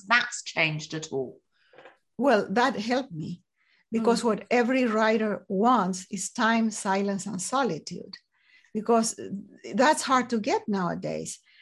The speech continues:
Speaker 2: And I feel always pulled in different directions. I, every, every day when I open my, my computer, I have a long list of,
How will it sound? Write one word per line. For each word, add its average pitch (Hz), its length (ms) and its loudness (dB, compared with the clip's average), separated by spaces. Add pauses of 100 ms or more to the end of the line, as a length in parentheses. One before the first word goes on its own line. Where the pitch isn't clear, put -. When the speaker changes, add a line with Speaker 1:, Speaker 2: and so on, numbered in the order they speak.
(140)
Speaker 2:
And 220 140 4
I 254 140 4
feel 262 260 2
always 240 380 2
pulled 269 560 2
in 202 220 -2
different 214 420 -2
directions. 190 840 -4 (380)
I, - 300 -4 (100)
every, 311 400 4
every 285 240 2
day 277 240 2
when 214 220 -2
I 208 160 -2
open 247 380 0
my, 190 280 -2
my 202 220 -4
computer, 202 760 -4 (400)
I 311 160 4
have 233 340 0
a 214 80 4
long 254 600 8
list 240 400 -2
of, 202 180 -6